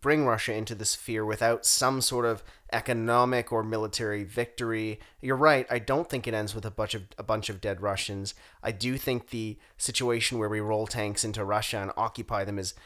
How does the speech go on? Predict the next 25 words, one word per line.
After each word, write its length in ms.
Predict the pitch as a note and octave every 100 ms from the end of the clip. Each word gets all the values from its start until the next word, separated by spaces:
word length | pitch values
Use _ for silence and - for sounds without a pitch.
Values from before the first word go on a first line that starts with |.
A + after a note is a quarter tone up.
| -
is 140 | - F#2+
very 420 | G2 B2 C3+ C3+
unlikely, 640 | F2 E2 E2 - F2+ A2+ - - _ -
uh, 420 | F#2+ G2+ G2+ G2 - G2
<laughs> 120 | -
extremely 720 | A2 A#2+ B2+ - C#3+ C#3+ B2+
unlikely. 560 | G2 F2 E2 G2+ C3 D#3+
I 220 | G#2+ G#2
think 180 | C3+ A#2+
if 80 |
there 140 | G#2+ A2+
was 200 | A2+ C3
a 60 |
war 220 | A#2+ G#2+ G#2
declared, 400 | G#2 A2 G2+ G2+
it 100 | G2+
would 160 | G2+ - _
probably 520 | - A2 A2 G#2 G#2
be 140 | G2+
fought 400 | G2 G#2 G2+ -
with 200 | G#2+ -
nukes 440 | G#2+ G2+ F#2+ - A#2
and 260 | G2 F#2+
sanctions, 640 | - G2 G2 - F#2+ F#2
and, 160 | F#2+ F2+